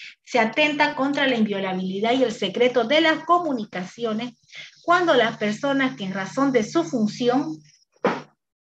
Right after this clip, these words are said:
tienen, eh, conocimiento o acceso al contenido de una comunicación cursada a través de servicios públicos o divulgan el contenido de la misma, ¿no? Del-, divulgan el contenido de esa conversación.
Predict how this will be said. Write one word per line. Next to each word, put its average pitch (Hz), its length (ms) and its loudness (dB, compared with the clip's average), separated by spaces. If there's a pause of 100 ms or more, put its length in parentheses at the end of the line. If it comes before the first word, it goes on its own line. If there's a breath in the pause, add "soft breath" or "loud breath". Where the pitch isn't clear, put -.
(180)
tienen, 320 600 2 (100)
eh, 208 720 0 (100)
conocimiento 254 880 2
o 269 140 8
acceso 269 480 0
al 269 120 -2
contenido 226 640 0
de 226 80 0
una 247 240 0
comunicación 185 840 -2
cursada 240 680 -2 (540 loud breath)
a 349 180 2
través 269 320 4
de 262 160 2
servicios 220 560 -4
públicos 294 580 0
o 277 160 2
divulgan 262 680 -2
el 190 180 -4
contenido 202 800 2
de 190 140 -4
la 170 160 -2
misma, 190 480 2
¿no? 330 180 2
Del-, 180 400 -2
divulgan 220 440 -6
el 202 100 -6
contenido 185 420 -4
de 196 180 -2
esa 214 240 -6
conversación. 151 640 -12